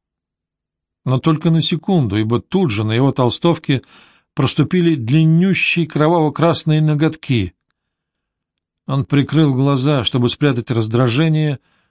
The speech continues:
но грубо оттолкнуть девушку не осмелился. Как-никак, сначала обольстил ее, а теперь еще и вселил пустую надежду, мол, между ними еще не все потеряно.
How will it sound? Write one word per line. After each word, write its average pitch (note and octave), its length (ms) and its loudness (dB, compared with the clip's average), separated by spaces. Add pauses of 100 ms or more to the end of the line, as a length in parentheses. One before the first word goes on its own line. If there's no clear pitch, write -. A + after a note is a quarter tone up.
(160)
но C#3+ 160 2
грубо D#3+ 540 2
оттолкнуть D#3 560 0
девушку D3+ 440 0
не C#3+ 100 2
осмелился. B2+ 840 -2 (1000)
Как-никак, D3+ 640 -2 (340)
сначала D3+ 540 0
обольстил C#3+ 640 0
ее, F#2+ 240 -6 (760)
а B2 60 -14
теперь C3 240 0
еще C#3 280 0
и C3 140 0
вселил C3 420 0
пустую B2+ 420 -2
надежду, A#2 720 -2 (500)
мол, A2 240 -4
между A#2 320 0
ними B2+ 300 0
еще C3 240 -2
не B2 100 0
все C3+ 240 0
потеряно. A2 640 -4